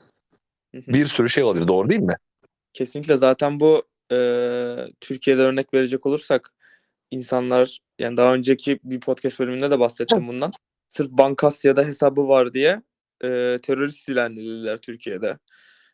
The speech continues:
Speaker 1: Bir tane bankada. Veya Kanada'da, e, bir tane çok taze olan bir olay yani. Bir tane, e, tırcılara beş dolarlık bile bir yardım ettiğinden dolayı banka hesapları donduruldu insanların. Ve hani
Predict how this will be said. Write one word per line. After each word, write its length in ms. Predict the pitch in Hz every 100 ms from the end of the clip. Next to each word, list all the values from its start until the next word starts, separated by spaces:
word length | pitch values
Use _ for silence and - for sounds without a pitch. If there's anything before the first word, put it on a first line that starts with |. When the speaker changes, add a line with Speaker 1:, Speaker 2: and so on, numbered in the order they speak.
| _ _ -
Speaker 1:
Bir 80 |
tane 280 | 120 117 117
bankada. 520 | 117 113 120 117 120 165 _ _ _ -
Veya 220 | 127 123
Kanada'da, 720 | - 143 143 143 143 147 156 - _ _ -
e, 60 | 127 120 117 117 107 104 90 _ _ _ _
bir 200 | 127 135
tane 540 | 135 127 131 131 123 _ _ _ - 196
çok 240 | - 135
taze 300 | - 123 123
olan 280 | 135 123 117
bir 60 | 110
olay 260 | 110 113
yani. 300 | 110 107 113
Bir 80 | 117
tane, 400 | - 123 123 127 - _ _ _ 98
e, 240 | 117 117 -
tırcılara 760 | 143 127 135 135 131 139 127
beş 220 | 151 151
dolarlık 440 | 143 127 123 123 -
bile 180 | 123 120
bir 60 |
yardım 440 | 127 127 131 147 139 -
ettiğinden 720 | 127 _ - 135 135 143 147
dolayı 420 | 123 110 123 202 - _ _ _ _ - - _ -
banka 320 | 139 139 156
hesapları 460 | 139 131 123 143 151
donduruldu 480 | 151 143 139 139
insanların. 600 | 143 139 127 117 110 104 131
Ve 240 | 123 131 127
hani 240 | 135